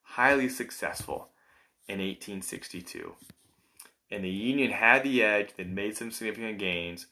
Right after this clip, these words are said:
but the war is gonna change in the second half of eighteen sixty-two. Um, and,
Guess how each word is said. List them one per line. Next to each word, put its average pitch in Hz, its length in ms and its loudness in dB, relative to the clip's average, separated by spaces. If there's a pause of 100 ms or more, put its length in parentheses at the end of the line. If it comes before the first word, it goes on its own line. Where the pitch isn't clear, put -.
(320)
but 95 160 -12
the 95 100 -2
war 107 340 4
is 127 120 4
gonna 120 220 0
change 104 420 -6
in 98 80 -6
the 95 80 -6
second 95 340 -6
half 92 300 -6
of 90 100 -10
eighteen 92 340 -10
sixty-two. - 800 -12 (800)
Um, 78 580 -10 (1500)
and, 101 160 -8